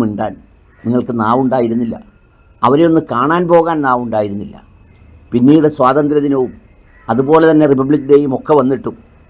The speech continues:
അവർക്ക് നീതി കിട്ടിയില്ല. ഇപ്പോഴും പത്തൻപതിനായിരം മനുഷ്യർ ഈ കലാപത്തിൻ്റെ വേദനയും മറ്റും സഹിച്ച് ക്യാമ്പുകളിൽ കഴിയുകയാണെന്നുള്ളതാണ് ഒരു സത്യം. എന്നിട്ടും മിണ്ടിയില്ല. തീർന്നോ? അങ്ങ്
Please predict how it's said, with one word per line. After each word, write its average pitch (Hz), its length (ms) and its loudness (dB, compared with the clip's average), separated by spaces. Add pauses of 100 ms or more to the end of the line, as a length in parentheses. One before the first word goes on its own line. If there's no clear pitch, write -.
(400)
അവർക്ക് 120 340 -2
നീതി 131 240 4
കിട്ടിയില്ല. 110 340 -2 (580)
ഇപ്പോഴും 143 400 2 (300)
പത്തൻപതിനായിരം 131 1080 0
മനുഷ്യർ 113 360 -4 (960)
ഈ - 20 2 (140)
കലാപത്തിൻ്റെ 139 720 4 (380)
വേദനയും 143 560 2
മറ്റും 127 260 -4 (360)
സഹിച്ച് 117 380 -2 (760)
ക്യാമ്പുകളിൽ 143 720 2
കഴിയുകയാണെന്നുള്ളതാണ് 113 1000 -2
ഒരു 80 140 -18
സത്യം. 92 320 -14 (600)
എന്നിട്ടും 139 320 0
മിണ്ടിയില്ല. 139 320 0 (640)
തീർന്നോ? 143 340 0 (880)
അങ്ങ് 139 220 2